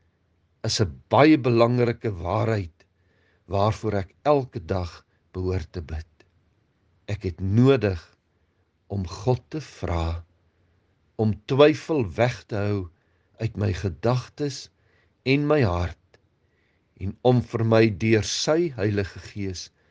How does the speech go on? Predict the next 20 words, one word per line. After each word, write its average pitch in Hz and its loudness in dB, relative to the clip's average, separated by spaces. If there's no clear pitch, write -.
sekerheid 98 -2
en 107 0
vrede 147 -4
in 113 2
my 101 2
binneste 92 -8
te 90 -14
gee. 76 -12
Bid 135 -4
nou 101 -2
saam 87 -4
met 82 -10
my. 78 -10
Here, 113 4
U 123 4
is 131 -2
die - -10
een 131 2
wat 147 -8
is - -6